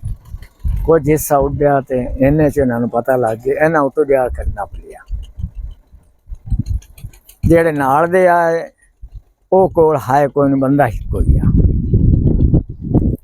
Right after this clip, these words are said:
ਉਹਨੇ ਜਦੋਂ ਨੱਪ ਲਿਆ ਤੇ ਇਹਨਾਂ ਅਗਾਂਹ ਕਬਜ਼ੇ ਕਰਨ ਦੀ ਕੋਸ਼ਿਸ਼ ਕੀਤੀ ਤੇ ਹੈਡ ਵਾਲੇ ਪਾਸੇ ਨੂੰ, ਤੇ ਅੱਗੋਂ ਸੂਰੀ ਸਾਹਿਬ ਦੇ ਫੌਜ ਲੱਗੀ ਹੋਈ ਸੀ,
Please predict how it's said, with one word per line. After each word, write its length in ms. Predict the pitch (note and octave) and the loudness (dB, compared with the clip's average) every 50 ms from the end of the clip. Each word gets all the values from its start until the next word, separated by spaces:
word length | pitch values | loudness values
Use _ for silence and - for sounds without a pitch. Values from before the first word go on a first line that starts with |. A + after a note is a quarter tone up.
| - - - - - - - - - - - - - D3 E3+ | -16 -20 -20 -20 -20 -20 -4 -2 0 2 2 2 2 2 2
ਉਹਨੇ 260 | F#3+ G3+ G3+ G3+ G3 | 2 2 2 2 2
ਜਦੋਂ 400 | F#3+ G3 F#3+ F3+ E3+ E3 D#3+ - | 0 0 0 0 0 2 2 0
ਨੱਪ 320 | C3 C#3 - - - - | 0 0 -2 0 0 2
ਲਿਆ 360 | F3+ F#3 F#3+ F#3 F3 F3 E3+ E3 | 2 2 2 2 2 2 0 0
ਤੇ 140 | - F3 | 0 0
ਇਹਨਾਂ 440 | E3 E3+ F3 F3 E3+ D#3+ D#3 D3+ D#3 | 0 0 2 0 0 0 2 2 2
ਅਗਾਂਹ 280 | E3 E3+ E3+ E3 D#3+ D3+ | 2 0 0 0 -2 -2
ਕਬਜ਼ੇ 380 | - D#3 D3 D3 D#3+ F3 E3 | -2 -2 -2 0 0 0 0
ਕਰਨ 300 | C#3+ D#3+ D#3+ E3 D#3+ D#3+ | 2 0 0 2 2 0
ਦੀ 100 | D#3 D3 | 0 0
ਕੋਸ਼ਿਸ਼ 440 | - - D#3 D#3 D3+ D#3+ D#3 - - | -2 -2 0 0 2 0 0 -2 -2
ਕੀਤੀ 500 | - D3 D3+ - A2 E3+ F3 E3 C#3+ C3+ - _ - - - _ _ - - - - - - - - - - - - - - - - - - - - | -2 -2 -2 0 0 2 2 2 0 -2 -6 _ -14 -14 -14 _ _ -10 -10 -10 -10 -12 -2 0 2 2 2 2 0 2 2 2 2 0 -2 0 0
ਤੇ 360 | C#3+ C#3 C3+ B2+ B2 A#2+ A#2 A#2 A#2 A2+ A2 - - - - - | 2 2 2 2 0 0 -2 -2 -2 -4 -4 -4 -4 -2 -2 -2
ਹੈਡ 420 | - - B2+ C3 C#3+ D3+ D3+ D#3+ | -2 0 2 2 2 2 2 0
ਵਾਲੇ 160 | D#3 D#3 D3+ | 0 0 -2
ਪਾਸੇ 440 | C#3+ - D3 D3 C#3+ - - D3 C#3+ | -2 0 0 0 0 0 0 0 0
ਨੂੰ, 240 | C3 A#2+ G#2+ - - - - - - - - - - - - - - - - - - - - - - - _ _ _ _ _ - | 0 -2 -6 -8 -12 -16 -16 -16 -16 -16 -18 -20 -18 -12 -8 -2 -2 -2 -2 0 2 0 0 0 -2 -10 _ _ _ _ _ -6
ਤੇ 400 | - G#2+ G#2+ G#2 G2 F2+ F2 F2 F2 F2 - - - F2+ - - - - - - - - - - _ _ _ _ - - - - - - - - - - - C3+ | -4 -2 -2 0 -2 -2 -4 -6 -8 -8 -10 -12 -12 -12 -12 -12 -10 -12 -12 -14 -14 -20 -20 -20 _ _ _ _ -12 -6 0 2 2 2 2 0 -2 -2 0 0
ਅੱਗੋਂ 180 | C#3+ B2+ D#3 D3+ | 2 2 0 0
ਸੂਰੀ 340 | - - D3 C#3+ C#3+ D3+ C#3 | 0 0 0 2 2 2 2
ਸਾਹਿਬ 360 | - C#3 C3+ C3+ C3 B2 A#2 | 2 0 0 0 0 -2 -2
ਦੇ 100 | A#2 A2 F#2+ F#2 - - - - - - - | -4 -6 -6 -4 -2 -2 -2 -2 -2 -2 -2
ਫੌਜ 340 | - - - A2 A2+ A#2 A2 | -2 0 0 0 0 0 0
ਲੱਗੀ 340 | G#2+ G#2 - - - F#2+ F#2 | -2 -2 -4 -10 -14 -12 -10
ਹੋਈ 120 | F2 - - | -10 -10 -8
ਸੀ, 280 | - - - - - | -4 -2 0 0 2